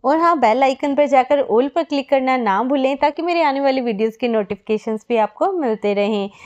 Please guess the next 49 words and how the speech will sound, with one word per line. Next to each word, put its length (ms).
तो 60
अब 200
इसे 220
हम 140
स्टीम 300
कुक 220
करेंगे 400
पन्द्रह 460
मिनट 300
के 140
लिए। 280
और 120
ध्यान 300
रखें 300
इडली 220
हमें 260
लो 240
फ्लेम 320
पर 200
कुक 220
करनी 360
है, 220
फ्लेम 240
को 140
बिल्कुल 260
लो 240
पर 200
रखें 360
और 200
पन्द्रह 400
मिनट 320
में 220
जो 140
इडली 320
हमारी 320
बनकर 480
तैयार 440
हो 140
जाएगी। 580
तो 60
अब 180
मैं 80
आपको 260
दिखाती 400
हूँ 120
पन्द्रह 400
मिनट 300
के 220
बाद। 420